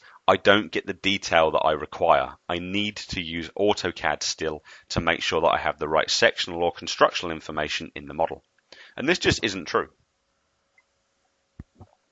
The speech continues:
Revit is extremely good at adding detail, and it actually does it very, very quickly with a set of intelligent families.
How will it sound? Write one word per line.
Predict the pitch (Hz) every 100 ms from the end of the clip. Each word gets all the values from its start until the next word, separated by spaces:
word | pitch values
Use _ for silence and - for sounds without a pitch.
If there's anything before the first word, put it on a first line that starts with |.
| _ _ -
Revit | 92 117 127 -
is | 101
extremely | - - 113 104 95
good | 92 120 87
at | -
adding | 80 85 76
detail, | 92 - 117 147 - - -
and | 107
it | 110
actually | 127 - 123
does | 101 87
it | 92
very, | 87 85 82
very | 92 -
quickly | - 95 - 73
with | 78
a |
set | - - -
of | 82
intelligent | 85 - 71 71 -
families. | - 76 71 69 -